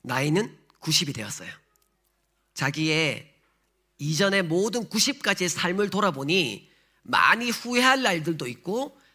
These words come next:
많은 아팠던 시간들도 있고 많은 것들을 잊는 이 시기에 요한은 증인의, 증거하기 위한 이 글을 써내려가기 시작하는 거죠.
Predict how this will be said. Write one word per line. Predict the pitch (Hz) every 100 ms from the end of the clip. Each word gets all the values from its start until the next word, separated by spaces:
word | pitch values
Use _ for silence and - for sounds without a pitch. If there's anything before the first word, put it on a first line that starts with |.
| _
많은 | 131 123 170 240 -
아팠던 | 285 - 247 220
시간들도 | 196 196 196 165 147
있고 | 135 -
많은 | 143 - - 214 240
것들을 | 254 254 208 156
잊는 | 151 160 175
이 | 247
시기에 | 285 185 - 151 160 113 - - _ 151
요한은 | 185 175 180 175 110 - _ _ _ _ _ -
증인의, | - 208 220 247 254 220 110 - _ _ _ _ _ _
증거하기 | - 196 202 214 254 240 233 220 147
위한 | 151 170 110 - _ _ _ _ _
이 | 143
글을 | - 165 156 160
써내려가기 | - - 226 226 226 196 131 156 247 - _ _ _ _ _
시작하는 | - - 160 147
거죠. | 139 -